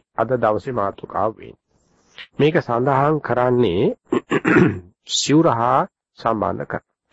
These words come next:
භික්ෂුන් වහන්සේලා හා සම්බන්ධ කර. නමුත් මම ඊයේ මතක් කරා මේ ආර්ය වංශ බණ පොළවල් වල භික්ෂුන් වහන්සේලා විතරක්ම නෙවෙයි ඉන්නේ, සෑම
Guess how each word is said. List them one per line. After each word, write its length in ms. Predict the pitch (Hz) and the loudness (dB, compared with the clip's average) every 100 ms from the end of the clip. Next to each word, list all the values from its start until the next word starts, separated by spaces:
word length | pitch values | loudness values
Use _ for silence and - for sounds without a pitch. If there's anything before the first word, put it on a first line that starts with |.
| - - - | -20 -20 -6
භික්ෂුන් 440 | 120 143 - 156 | -6 -2 0 4
වහන්සේලා 520 | 156 123 127 127 120 123 | 4 2 0 -2 0 0
හා 200 | 117 110 | 0 0
සම්බන්ධ 480 | 107 98 95 131 | -2 -2 -2 -2
කර. 200 | - 110 - _ _ _ _ _ _ _ _ _ _ - - _ - - | -2 -4 -6 _ _ _ _ _ _ _ _ _ _ -20 -20 _ -20 -4
නමුත් 260 | 117 131 | 0 0
මම 220 | - 117 123 110 - - | 0 0 2 0 -4 -12
ඊයේ 300 | 107 123 113 | -8 -4 -2
මතක් 300 | 101 113 107 | -2 -4 -4
කරා 340 | - 123 76 123 - _ | -2 0 -2 -6 -8 _
මේ 180 | - 120 | -2 0
ආර්ය 260 | 98 127 143 | 0 0 0
වංශ 280 | 135 117 117 | 0 -2 -2
බණ 300 | 90 107 117 | -2 0 0
පොළවල් 340 | 127 127 127 | 2 2 2
වල 180 | 123 131 | 0 0
භික්ෂුන් 400 | 101 - - 127 | -4 -8 -4 0
වහන්සේලා 420 | 120 120 - 110 | 0 -2 -2 -2
විතරක්ම 440 | 101 - 123 117 - | -2 -2 -2 -4 -4
නෙවෙයි 300 | 104 110 90 - | -4 -4 -6 -6
ඉන්නේ, 460 | 117 131 80 92 160 - - - - - 110 110 | -2 0 0 -2 -4 -6 -16 -20 -18 -8 -6 -6
සෑම 580 | - 117 123 131 143 | -2 0 2 4 4